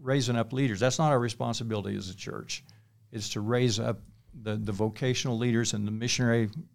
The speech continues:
uh, leaders, of the global evangelists that the church needs. And that's where we need to put the accent.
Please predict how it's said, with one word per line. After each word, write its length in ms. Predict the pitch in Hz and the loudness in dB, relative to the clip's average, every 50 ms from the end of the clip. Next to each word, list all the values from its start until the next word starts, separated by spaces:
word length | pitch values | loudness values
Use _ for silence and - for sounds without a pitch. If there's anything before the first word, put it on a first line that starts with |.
| _ _ _ _ _ - - | _ _ _ _ _ -16 -10
uh, 240 | 110 107 107 107 107 | -8 -6 -4 -4 -4
leaders, 480 | 113 117 113 117 113 110 113 110 98 | -4 -2 -2 -2 0 0 -2 -2 -4
of 140 | 107 107 113 110 107 - - | -6 -8 -8 -10 -14 -16 -16
the 80 | - | -18
global 380 | 107 98 101 123 123 117 123 117 | -20 -10 -6 -4 -2 0 2 2
evangelists 760 | 110 98 120 120 120 117 104 110 113 113 110 110 107 - - - - - - _ _ _ _ - | 2 2 2 2 2 0 0 -2 -2 -2 -4 -4 -4 -4 -6 -8 -12 -20 -20 _ _ _ _ -20
that 120 | - - _ | -20 -20 _
the 40 | - | -20
church 400 | 104 - - 117 107 95 101 - | -14 -8 -6 -6 -6 -6 -8 -6
needs. 580 | 107 113 113 113 110 101 95 104 107 110 - - | -4 -2 0 0 0 0 -2 -2 -2 -2 -2 -2
And 340 | - 113 110 110 101 104 104 | 0 0 0 0 0 0 0
that's 220 | 123 135 127 - | 0 0 0 0
where 80 | 131 120 | -2 -2
we 100 | 110 110 | 0 0
need 180 | 117 113 101 101 | 0 0 -2 -4
to 60 | 104 | -8
put 300 | 101 104 127 123 104 104 - - _ _ _ _ _ _ | -10 -10 -8 -8 -8 -8 -12 -20 _ _ _ _ _ _
the 140 | - 113 110 | -8 -4 -4
accent. 440 | 110 113 113 - - 104 95 95 | -4 -4 -4 -4 -6 -6 -6 -8